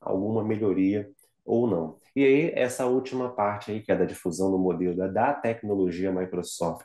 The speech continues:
para atendimento psicológico e psicopedagógico de forma remota,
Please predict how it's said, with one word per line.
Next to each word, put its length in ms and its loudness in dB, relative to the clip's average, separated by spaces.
para 440 6
atendimento 720 2
psicológico 840 2
e 40 -10
psicopedagógico 960 0
de 100 -8
forma 340 -4
remota, 640 4